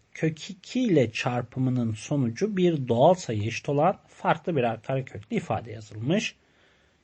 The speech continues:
Yeşil renkli bölmeye yazılan kareköklü ifade diğer bölmelere yazılan kareköklü ifadelerin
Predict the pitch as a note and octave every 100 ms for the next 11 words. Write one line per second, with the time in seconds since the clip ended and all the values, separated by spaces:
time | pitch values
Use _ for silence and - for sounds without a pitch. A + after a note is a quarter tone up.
0 | _ A3+ A3+ C4 A#3 F3+ F3 E3 D3+ D3
1 | C#3 B2 B2 A#2+ A#2 D3+ G3+ A3+ G#3 F#3+
2 | E3+ F#3 F3+ F#3+ F#3+ C#3+ A#2+ F#3 A#3 D#3+
3 | B2 A2+ A2 G#2 G#2 G#2+ G#2+ A2 G#2+ A2+
4 | - - C#3 D#3+ C3 - A2 - A2 A2
5 | A2 B2 D#3+ A#3 C#4 C4